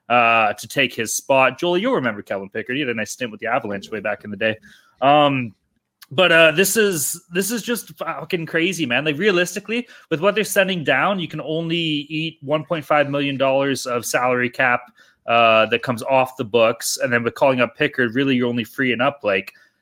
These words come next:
I don't know, maybe, like, six hundred thousand dollars or so. But this has nothing to do with the cap. This is just,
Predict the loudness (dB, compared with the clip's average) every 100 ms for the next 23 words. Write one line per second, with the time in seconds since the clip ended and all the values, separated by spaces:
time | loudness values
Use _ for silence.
0 | -4 -2 0 -2 -2 0 -2 -4 -8 -6
1 | -4 -4 -4 -4 0 -2 -4 _ -10 -4
2 | -2 -2 -4 -4 0 0 0 -4 -2 -2
3 | -2 -2 -2 -2 0 0 0 -8 -10 -6
4 | -6 -6